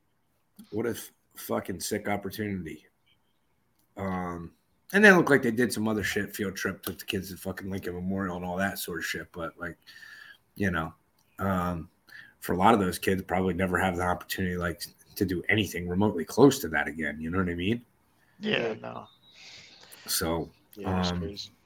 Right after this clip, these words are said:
Speaker 1: yeah, that was cool. Shout out to Coach Jen. Um, that's pretty
Speaker 2: That's all I
Speaker 1: much all we
Speaker 2: got.
Speaker 1: got, right?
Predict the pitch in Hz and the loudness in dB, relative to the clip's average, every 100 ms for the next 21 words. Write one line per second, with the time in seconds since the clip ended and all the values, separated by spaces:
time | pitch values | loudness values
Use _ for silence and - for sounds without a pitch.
0 | _ - - 104 98 92 98 98 - 107 | _ -20 -2 6 6 8 6 4 0 2
1 | 87 - 98 95 - 101 87 - 90 80 | 2 2 2 0 0 0 0 -2 -4 -6
2 | 76 - _ _ _ _ _ _ _ _ | -6 -14 _ _ _ _ _ _ _ _
3 | _ - - - 107 107 107 104 98 - | _ -8 -6 4 8 10 10 6 0 -10
4 | _ _ - - 165 160 175 165 156 156 | _ _ -20 0 2 6 8 10 8 10
5 | 143 117 156 - 127 | 10 12 12 12 10